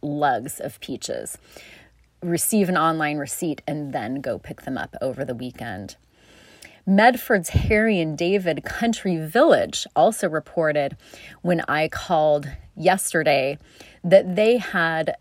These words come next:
a huge quantity of peaches, six orchard boxes to be exact, of peaches priced at forty-nine cents a pound. And of course, you can pick, choose, and buy as little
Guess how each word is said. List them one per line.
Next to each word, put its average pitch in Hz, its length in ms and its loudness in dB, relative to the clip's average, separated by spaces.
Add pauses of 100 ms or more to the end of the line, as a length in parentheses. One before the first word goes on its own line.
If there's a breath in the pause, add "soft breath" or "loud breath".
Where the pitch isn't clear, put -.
a 202 160 2
huge 247 760 0
quantity 147 420 0
of 127 140 -8
peaches, 110 500 -6
six - 540 -2
orchard 214 500 0
boxes 190 680 0
to - 100 -12
be 185 220 -2
exact, 170 640 -4 (680 loud breath)
of 165 220 -2
peaches 190 580 -2
priced - 560 -2
at - 180 -8
forty-nine 214 800 0
cents 156 340 -6
a 175 40 -6
pound. 131 480 -10
And 147 100 -8
of 147 80 -10
course, 165 300 -6
you 170 100 -8
can 143 220 -10
pick, 226 340 -4
choose, 190 540 -2
and 156 240 -6
buy 147 400 -2
as 151 160 -8
little 147 440 -2